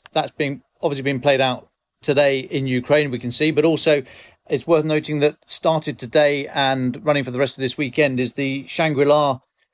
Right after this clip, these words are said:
dialogue, uh, in Singapore, a, a security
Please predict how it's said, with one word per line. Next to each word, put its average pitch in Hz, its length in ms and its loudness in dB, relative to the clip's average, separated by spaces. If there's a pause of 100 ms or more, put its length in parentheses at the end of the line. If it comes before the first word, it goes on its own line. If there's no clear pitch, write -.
(200)
dialogue, 123 560 4 (100)
uh, 135 480 0
in 151 400 0
Singapore, 175 600 2 (100)
a, 139 280 0
a 127 40 0
security 135 720 -2